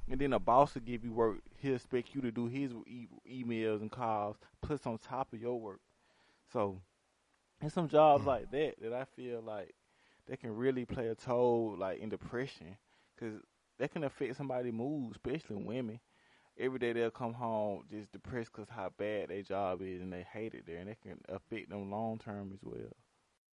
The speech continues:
Speaker 2: Yeah, I feel like I, I definitely went through the depression stage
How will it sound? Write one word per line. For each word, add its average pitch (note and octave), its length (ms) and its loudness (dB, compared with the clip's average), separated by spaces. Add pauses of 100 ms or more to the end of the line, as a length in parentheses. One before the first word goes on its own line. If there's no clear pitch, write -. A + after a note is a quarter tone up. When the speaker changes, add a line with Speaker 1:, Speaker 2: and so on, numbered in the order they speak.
(480)
Speaker 2:
Yeah, G#2 180 2
I - 40 4
feel A2+ 240 2
like G#2+ 180 4
I, B2+ 280 6
I D3 40 6
definitely C3+ 400 2
went A2+ 120 0
through A#2+ 100 0
the G#2+ 80 0
depression A#2 440 0
stage G2 520 -2